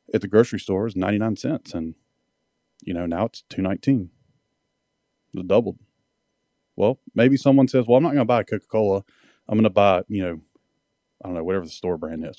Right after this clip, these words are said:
Or I'm just not gonna buy Coke at all." You know, they, they start making alternative decisions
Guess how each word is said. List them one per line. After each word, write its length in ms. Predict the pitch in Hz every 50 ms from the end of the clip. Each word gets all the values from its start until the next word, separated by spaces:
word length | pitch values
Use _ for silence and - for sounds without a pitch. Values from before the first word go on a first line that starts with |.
| _ -
Or 140 | 131 156 175
I'm 80 | 185
just 140 | 185 165 151
not 140 | 160 170 160
gonna 120 | 135 117
buy 240 | 117 135 117 87 - - _ _ _ _ _ _ _ _ _ -
Coke 240 | - 113 107 101 -
at 80 | 90
all." 260 | 98 101 - - _ _ _ _ _ _ _ _
You 120 | - 101 95
know, 20 | 107
they, 120 | 107 110 113
they 120 | - 120 117
start 200 | - - 139 -
making 260 | 123 120 107 107 101
alternative 380 | 98 95 - - 110 107 95 87
decisions 640 | 85 - - 98 87 87 87 87 82 - - -